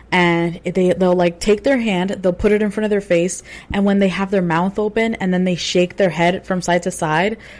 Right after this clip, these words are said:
oh my God, where it's like they're pretending to scream,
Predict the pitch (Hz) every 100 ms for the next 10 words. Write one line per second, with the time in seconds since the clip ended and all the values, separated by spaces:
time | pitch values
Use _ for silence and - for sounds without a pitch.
0 | - - - - - 294 - - - -
1 | 226 214 214 214 196 208 208 220 220 202
2 | 214 220 214 - - 175 190 226